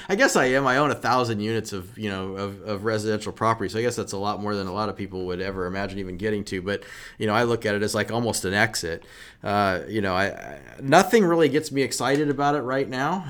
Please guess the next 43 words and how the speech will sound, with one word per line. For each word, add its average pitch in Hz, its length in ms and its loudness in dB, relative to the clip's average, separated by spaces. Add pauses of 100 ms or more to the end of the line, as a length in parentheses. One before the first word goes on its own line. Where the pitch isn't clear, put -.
Um, 107 520 -2
I'm 107 320 -4
a 117 80 -2
little 131 200 2
bit 139 220 2
pessimistic. 135 720 -2
Some 139 320 0
say 139 240 2
I'm 120 160 0
overly 123 400 0
pessimistic. 123 800 -2 (340)
Some 135 220 -2
people 143 260 2
probably 131 260 0
don't 123 140 2
wanna 123 200 2
have 127 220 0
me 127 100 0
on 120 120 0
their 107 120 0
podcasts 131 760 0
because 117 360 -2
they're 117 140 2
like, 117 260 2
you 127 60 0
know, 120 100 0
"I'm 196 160 2
trying 220 220 2
to 175 60 2
raise 175 260 4
money 180 260 4
and 147 80 2
you're 180 100 2
out 127 240 2
bagging 170 320 6
on 180 160 6
real 185 240 4
estate. 147 280 2
You're 120 100 2
not 170 180 4
helping 175 320 2
me 165 140 0
out." 175 340 4